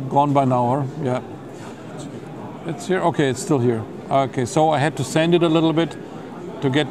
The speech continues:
uh, the, the lacquer off. Then I can solder it in this position.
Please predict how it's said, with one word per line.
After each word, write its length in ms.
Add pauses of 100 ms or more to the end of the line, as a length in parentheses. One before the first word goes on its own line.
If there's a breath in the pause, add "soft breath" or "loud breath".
uh, 480
the, 440 (140)
the 100
lacquer 380
off. 300 (280)
Then 220
I 60
can 180
solder 400
it 60
in 160
this 120
position. 520